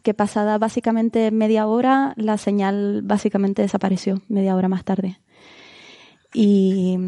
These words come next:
y bueno, si comparamos con otras fuentes, esta es por definición la fuente más, más, eh, eh,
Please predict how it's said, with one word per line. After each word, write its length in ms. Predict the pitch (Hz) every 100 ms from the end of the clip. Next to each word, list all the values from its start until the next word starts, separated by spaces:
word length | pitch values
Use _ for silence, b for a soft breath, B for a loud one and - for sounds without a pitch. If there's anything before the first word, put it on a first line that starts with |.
| 196 190 -
y 60 | 220
bueno, 180 | 214
si 120 | 208 214
comparamos 640 | 202 196 190 196 208 208
con 180 | 233 226
otras 240 | 220 214
fuentes, 640 | - 226 233 240 233 233 -
esta 380 | 196 - 214
es 120 | 208 208 - -
por 160 | 226 202
definición 520 | 214 214 208 214 208
la 80 | 214
fuente 300 | 202 202 208
más, 500 | 196 190 196 196 -
más, 480 | 208 190 185 190 185 B B B B B -
eh, 380 | 208 196 190 185 190 214 202 196 208 208 226 240 - _ -
eh, 540 | 233 - - - -